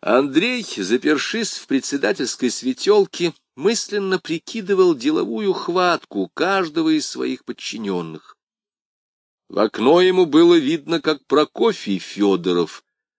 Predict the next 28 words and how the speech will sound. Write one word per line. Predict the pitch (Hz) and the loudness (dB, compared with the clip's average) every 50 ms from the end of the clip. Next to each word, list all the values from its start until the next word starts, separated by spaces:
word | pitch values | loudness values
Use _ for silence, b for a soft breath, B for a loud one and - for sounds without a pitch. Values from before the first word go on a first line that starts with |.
| _ _ _ _ _ _ _ _ _ _ | _ _ _ _ _ _ _ _ _ _
Курковский, | - 156 - - - - 170 170 165 147 - - - - - 104 104 98 90 85 | 4 4 4 4 4 6 8 8 8 8 6 2 -4 -8 -8 -4 -4 -4 -4 -6
гуртоправ, | 90 95 110 110 - - 123 117 - - 123 123 120 113 101 87 - - - _ | -4 -2 -2 -2 2 2 0 0 2 4 4 4 4 4 2 0 -2 -10 -20 _
бережно | _ - 135 170 208 226 226 208 185 175 196 208 202 | _ -2 2 2 2 2 2 -2 -4 -2 -2 2 4
размещал | 190 175 139 147 175 170 147 - - - 165 170 180 165 | 4 4 4 0 -2 -4 -4 -4 -6 -4 -4 -2 -2 -2
посреди | - 160 160 - - 139 147 156 131 131 165 151 | -2 -2 -2 -2 0 -2 -2 -2 -2 -4 -8 -8
телеги | - - 147 143 135 151 151 135 127 151 | -4 -4 -2 0 2 2 0 0 -2 -4
беременную | 143 123 131 135 131 135 139 139 139 139 139 135 135 135 135 | -2 0 2 4 4 4 4 4 0 0 0 0 0 2 2
жену | 117 101 123 135 127 120 123 120 | 0 0 0 0 2 4 2 2
свою | 113 - - 113 113 110 113 107 101 | 2 0 -2 0 0 2 2 2 0
Пашу, | - - 98 107 113 110 101 - - 107 95 - _ _ _ _ _ _ _ _ _ | 0 0 2 2 2 2 0 -2 -4 -6 -6 -8 _ _ _ _ _ _ _ _ _
обкладывал | - 101 104 - - - 117 131 143 143 143 139 139 139 139 | -2 -2 -2 0 2 4 4 4 6 4 4 6 6 6 8
ее | 143 135 | 8 6
со | - 143 | 6 4
всех | 123 135 143 131 | 0 0 0 -2
сторон | - - 131 127 135 143 139 127 | 0 0 2 4 4 4 2 0
свежим | - - - 120 135 139 127 135 139 | -4 -4 0 2 2 4 4 2 0
сенцом, | 117 - - 135 131 - - - - 98 107 120 127 127 120 110 - B B B B B B | 0 -4 -6 -6 -6 -6 -8 -4 0 2 4 4 4 4 2 0 -6 B B B B B B
укрывал | 101 98 - 120 123 135 139 139 | -4 0 4 6 6 8 8 8
ей | 139 147 143 135 | 6 6 6 4
ноги | 120 120 127 147 156 156 147 151 160 | 4 4 6 6 6 4 4 2 -2
стеганым | - - - - 165 160 156 143 151 151 147 147 | -2 -4 -4 0 2 4 4 4 2 0 2 0
одеялом, | 143 135 135 139 135 135 131 131 131 117 107 B B B B B | 0 0 0 0 0 2 4 4 4 2 2 B B B B B
улыбчиво | B 101 107 110 113 123 131 127 - - - 127 127 113 | B 2 6 6 6 6 6 2 0 -4 2 2 2 2
при | - 110 104 | 4 4 4
этом | 110 113 - 127 113 104 | 4 4 2 0 -4 0
поругиваясь | - 113 110 104 110 120 120 113 113 110 107 107 101 92 | 0 2 4 6 6 4 4 2 2 4 4 4 2 0
с | - - - | -6 -8 -6
нею | 104 98 95 95 92 | -4 -2 -2 -2 -2